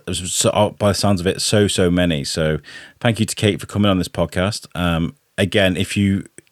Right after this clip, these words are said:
know someone that would appreciate hearing this as a, as a message that is very close to their hearts,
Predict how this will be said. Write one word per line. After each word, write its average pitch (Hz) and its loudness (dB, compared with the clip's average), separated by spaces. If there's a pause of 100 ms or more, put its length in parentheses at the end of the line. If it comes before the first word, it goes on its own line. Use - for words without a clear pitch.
know 107 4
someone 98 2
that 87 0
would 98 0
appreciate - 0
hearing 127 2
this 113 0 (640)
as 92 0
a, 92 2
as 90 -4
a 98 0
message 101 -2
that 92 0
is - -6 (300)
very 104 2 (260)
close 120 2
to 104 2
their 92 4
hearts, - 0